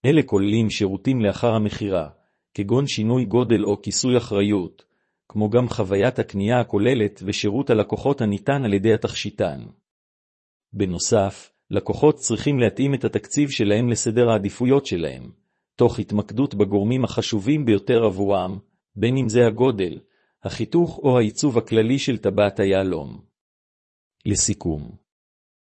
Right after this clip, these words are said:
בקביעת עלות טבעת יהלום בישראל נכנסים לתמונה גורמים שונים, ביניהם הסמכת היהלומים, מוניטין המותג, סוג המתכת, מורכבות העיצוב, ביקוש בשוק ומקור היהלומים.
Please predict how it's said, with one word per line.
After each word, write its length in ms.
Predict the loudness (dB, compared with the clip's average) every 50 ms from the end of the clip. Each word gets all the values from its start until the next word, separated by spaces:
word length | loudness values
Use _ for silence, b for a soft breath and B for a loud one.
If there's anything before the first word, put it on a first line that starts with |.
| _ _ _ _ _ -6
בקביעת 560 | -6 -6 -6 -4 -2 0 2 2 2 4 2
עלות 300 | 2 4 4 2 0 0 -2
טבעת 380 | -2 0 2 4 2 2 4 4
יהלום 360 | 4 4 6 4 4 4 2
בישראל 560 | 0 -2 -2 -4 -2 0 2 2 2 2 0
נכנסים 580 | -2 -2 -4 -4 -4 -4 -4 -2 -2 0 0 0
לתמונה 480 | -2 -2 -2 -2 0 2 2 2 0
גורמים 440 | 0 0 0 0 0 0 -2 -2 -4
שונים, 500 | -2 -2 -2 -2 -2 -4 -6 -8 -10 -12 -14 _ _ _ _ -6
ביניהם 420 | -2 0 0 2 2 2 2 2
הסמכת 520 | 0 0 0 -2 -2 0 0 0 0 2 4
היהלומים, 680 | 4 4 4 4 4 2 2 0 0 -2 -4 -4 -6 -8 -12 _ _ _ _ _ _ -4
מוניטין 460 | -2 0 0 0 0 0 0 0 2
המותג, 480 | 2 0 0 0 2 2 2 4 2 0 -4 -10 -16 _ _ _ _ _ _
סוג 260 | -6 -2 0 2 2
המתכת, 680 | 2 2 2 0 0 0 0 0 -2 -4 -8 -8 -10 _ _ _ _ _ _ _ -4
מורכבות 540 | -2 -2 -2 0 -2 -2 0 0 0 2 4
העיצוב, 600 | 2 2 2 -2 -2 0 2 2 2 0 -4 -8 -18 _ _ _ _ _ -8
ביקוש 480 | -6 -6 -4 0 0 0 0 0 -2
בשוק 520 | -2 -2 -2 0 2 2 2 0 0 -4 -4
ומקור 440 | -2 0 0 2 4 4 6 6 6
היהלומים. 720 | 4 4 4 4 2 2 0 -2 -4 -8 -10 -14 -18